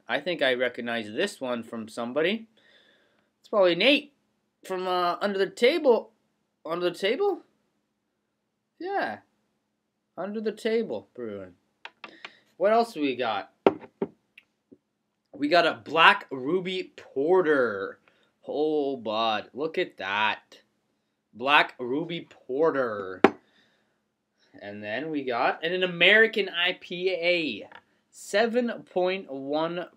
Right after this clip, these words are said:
percent A B V. Very nice. And yeah, oop, oh. T O zero six eight G B. I don't know. What would the G B be? Great Britain? I don't know.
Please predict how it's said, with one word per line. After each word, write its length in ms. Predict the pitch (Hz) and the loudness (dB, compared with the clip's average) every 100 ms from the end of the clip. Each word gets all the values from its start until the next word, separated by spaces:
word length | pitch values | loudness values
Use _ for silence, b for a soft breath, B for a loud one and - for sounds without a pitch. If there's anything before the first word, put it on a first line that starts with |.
| _ | _
percent 680 | - 151 147 151 143 139 143 - | -8 -6 -8 -6 -4 -4 -10 -12
A 280 | 123 131 135 | -10 -8 -8
B 280 | 117 127 120 | -8 -10 -10
V. 460 | 110 117 101 92 - | -8 -8 -8 -14 -6
Very 380 | 120 135 131 | -2 0 0
nice. 640 | 113 113 110 95 - - - _ _ _ _ _ | -4 -6 -6 -10 -18 -20 -20 _ _ _ _ _
And 300 | 104 110 110 | -10 -8 -6
yeah, 240 | 123 139 139 _ - | -4 -4 -4 _ -10
oop, 220 | - - | -10 -8
oh. 200 | 139 180 _ _ _ _ _ _ _ _ - | -8 -8 _ _ _ _ _ _ _ _ -16
T 300 | - 170 175 | -8 -4 0
O 500 | 156 160 190 240 240 _ _ _ _ 117 | 0 2 2 -2 -6 _ _ _ _ -18
zero 380 | 117 147 156 156 | -10 -4 -2 -4
six 500 | - 160 160 - 147 | -8 -8 -8 -8 -6
eight 460 | 160 196 185 - _ _ 110 | -2 -2 -4 -14 _ _ -20
G 300 | - 120 143 | -16 -12 -10
B. 520 | 143 123 143 104 90 _ _ _ _ _ _ _ _ _ _ _ | -10 -10 -10 -12 -14 _ _ _ _ _ _ _ _ _ _ _
I 120 | 147 | -14
don't 80 | 190 | -8
know. 80 | 147 | -6
What 160 | 165 160 | -4 -6
would 80 | 147 | -6
the 80 | |
G 180 | 127 151 | -8 -8
B 220 | 147 151 | -8 -12
be? 140 | 123 95 | -12 -14
Great 380 | 110 120 - _ | -10 -12 -12 _
Britain? 500 | - 87 120 202 170 | -18 -16 -16 -18 -16
I 100 | 151 | -16
don't 180 | 180 107 | -14 -16
know. 180 | 85 | -18